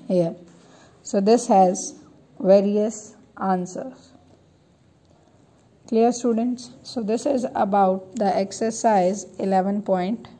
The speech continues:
four, which is about the algebraic expressions. Now after this exercise, we learn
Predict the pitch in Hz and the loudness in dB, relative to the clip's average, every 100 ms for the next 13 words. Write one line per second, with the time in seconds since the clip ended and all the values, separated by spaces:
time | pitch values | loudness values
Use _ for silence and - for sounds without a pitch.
0 | - - - 196 - - - - - - | -20 -14 0 0 0 -12 -20 -20 -20 -20
1 | - _ _ - - _ - - - - | -20 _ _ -20 -20 _ -20 -20 -20 -20
2 | _ - - - - _ - - 240 180 | _ -20 -20 -20 -20 _ -20 -14 -6 -4
3 | 226 208 185 175 175 170 233 - - - | -2 0 2 2 0 0 0 -2 -16 -20
4 | - - 180 185 175 196 269 - 175 - | -14 -4 0 0 0 -2 -4 -6 -12 -10
5 | 196 196 - 214 - - - - - 233 | -10 -8 -10 -12 -18 -20 -20 -20 -10 0
6 | 240 285 277 - 220 - 233 233 - 226 | 2 2 0 -4 -4 -2 -2 0 -2 -4
7 | - 226 - 202 165 185 - - - - | -4 -4 -2 -2 -2 -6 -12 -20 -20 -20
8 | - - - 196 226 226 226 254 254 - | -20 -20 -8 0 2 2 6 6 6 0
9 | - | -10